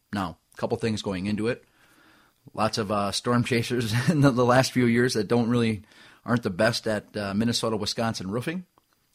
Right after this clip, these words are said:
maybe didn't do it the proper way, didn't have the proper ventilation. You know, we get into an attic and everything's frosted up, or it's raining in there because the frost is melting. We see that on a regular basis, uh, but, uh, last winter was, you know, what was,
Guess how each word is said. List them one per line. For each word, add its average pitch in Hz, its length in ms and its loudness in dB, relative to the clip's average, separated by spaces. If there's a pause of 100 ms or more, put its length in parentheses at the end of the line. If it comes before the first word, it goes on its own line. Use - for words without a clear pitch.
(120)
maybe 107 200 -4
didn't 107 200 -2
do 117 120 -2
it 117 100 -4
the 107 60 -12
proper 110 340 -4
way, 143 260 -2
didn't 104 180 -8
have 101 120 -4
the 92 40 -8
proper 92 280 -4
ventilation. 127 800 -6
You 101 100 -8
know, 113 120 -4
we 110 100 -6
get 107 140 -2
into 101 200 -2
an 95 80 -4
attic 104 320 -4
and 92 120 -6
everything's 101 380 -4
frosted 92 420 -6
up, - 260 -4 (140)
or 87 120 -8
it's - 120 -12
raining 117 380 0
in 113 100 -2
there 117 160 -4
because 104 320 -8
the 101 60 -14
frost 104 320 -8
is 92 100 -12
melting. 107 420 -10 (600)
We 107 100 -4
see - 160 -4
that 113 200 -2
on 123 120 -2
a 120 40 -2
regular 120 260 -2
basis, 120 580 -4
uh, 95 540 -4
but, - 240 -10
uh, 90 240 -6
last 104 260 -4
winter 117 240 -4
was, 90 420 -10 (1080)
you 90 80 -14
know, 101 200 -10 (600)
what - 280 -8
was, 107 220 -6